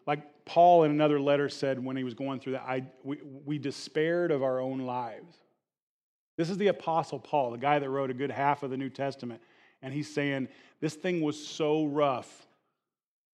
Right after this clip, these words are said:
like, I was questioning whether I should stay alive or not." Anybody? Uh, you don't have to raise your hand. Just, just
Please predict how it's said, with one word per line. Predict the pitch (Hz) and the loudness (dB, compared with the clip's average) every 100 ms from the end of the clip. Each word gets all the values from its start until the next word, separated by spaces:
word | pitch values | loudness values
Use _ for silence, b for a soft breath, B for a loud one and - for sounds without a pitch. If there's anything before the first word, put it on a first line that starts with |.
| - | -6
like, | 135 | -4
I | 139 143 | 0 2
was | 143 135 | 2 0
questioning | - - 143 - 139 131 131 143 | -6 -2 -2 -2 -6 -4 -6 -4
whether | 127 127 123 | -4 -4 -4
I | 127 | -6
should | 127 113 | -8 -10
stay | 127 120 | -8 -6
alive | 113 110 110 | -6 -6 -8
or | 104 | -10
not." | 98 101 - _ _ _ _ _ _ _ _ _ _ _ _ _ _ _ - | -10 -12 -16 _ _ _ _ _ _ _ _ _ _ _ _ _ _ _ -14
Anybody? | 127 139 143 | -8 -4 -4
Uh, | 117 | -4
you | 131 | -6
don't | 127 | -6
have | 123 | -6
to | |
raise | 123 117 | -6 -6
your | 110 | -6
hand. | 120 104 - b b b _ - | -10 -10 -16 b b b _ -16
Just, | 117 120 | -16 -12
just | 117 | -12